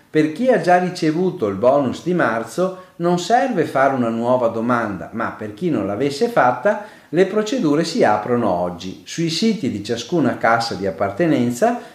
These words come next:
per i liberi professionisti e sul sito sportsalute punto e u per i collaboratori sportivi.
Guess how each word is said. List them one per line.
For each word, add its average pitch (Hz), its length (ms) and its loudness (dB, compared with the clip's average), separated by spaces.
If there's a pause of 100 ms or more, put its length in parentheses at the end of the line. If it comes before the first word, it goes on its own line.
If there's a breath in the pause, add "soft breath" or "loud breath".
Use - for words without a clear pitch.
(100)
per 113 140 0
i 113 80 -2
liberi 127 320 4
professionisti 180 880 0
e 208 60 4
sul 208 300 -2
sito 170 640 -2 (100)
sportsalute 147 1160 2
punto 131 440 -4
e 156 220 4
u 262 160 -4 (260 loud breath)
per 185 200 2
i 127 100 -2
collaboratori 196 760 2
sportivi. 101 680 -10